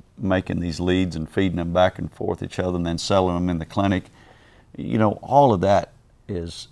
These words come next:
it makes you appreciate, um, what you,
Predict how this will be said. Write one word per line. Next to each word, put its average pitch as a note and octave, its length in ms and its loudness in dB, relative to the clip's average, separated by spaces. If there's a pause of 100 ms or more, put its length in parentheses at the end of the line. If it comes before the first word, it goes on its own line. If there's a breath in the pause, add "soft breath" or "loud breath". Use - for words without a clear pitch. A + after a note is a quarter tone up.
it G2 180 0
makes G2+ 300 0
you E2 100 -4
appreciate, - 800 -2 (440)
um, E2 380 -8 (1040)
what F2+ 340 -4
you, E2 140 -6